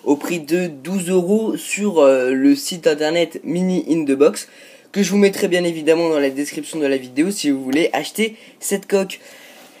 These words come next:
Cette coque est très utile si par exemple vous partez en voyage et que, euh, vous n'avez, vous avez oublié votre, euh, votre chargeur ou bien, euh, vous n'avez pas de prise, et bien cette coque sera très utile.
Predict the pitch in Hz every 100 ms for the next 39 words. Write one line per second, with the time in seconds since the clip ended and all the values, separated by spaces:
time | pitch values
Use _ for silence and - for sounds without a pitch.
0 | - _ - - 208 254 247 214 214 -
1 | 214 208 - 226 208 - 180 165 165 180
2 | 160 175 165 196 180 156 175 170 175 214
3 | 214 165 151 160 156 143 123 120 131 160
4 | 143 143 139 120 95 131 135 139 165 190
5 | 165 170 151 135 107 139 110 92 85 151
6 | 147 143 127 156 180 180 151 123 127 170
7 | 185 160 123 - - _ 135 160 175 185
8 | 185 - - 254 180 - 175 175 190 -
9 | 226 214 - 175 165 170 - 202 185 180
10 | 208 214